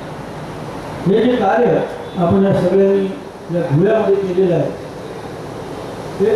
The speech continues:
असं महान कार्य या ठिकाणी झालेलं आहे की जो उज्ज्वल भविष्य आपण म्हणू शकतो. अशा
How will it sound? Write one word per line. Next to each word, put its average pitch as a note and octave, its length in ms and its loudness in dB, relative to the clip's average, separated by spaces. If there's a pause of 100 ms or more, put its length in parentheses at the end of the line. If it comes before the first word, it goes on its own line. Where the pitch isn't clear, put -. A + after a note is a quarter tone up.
(100)
असं F#3 140 4
महान B3 420 4
कार्य G#3+ 220 4 (760)
या F3 100 4
ठिकाणी F#3 460 -2
झालेलं G3+ 340 2
आहे G#3 120 0 (880)
की G3+ 220 -6
जो A#3+ 140 2
उज्ज्वल A#3 400 2
भविष्य F3+ 460 2
आपण F3+ 260 4
म्हणू F3+ 400 4
शकतो. F3+ 300 2 (3250)
अशा C4+ 320 4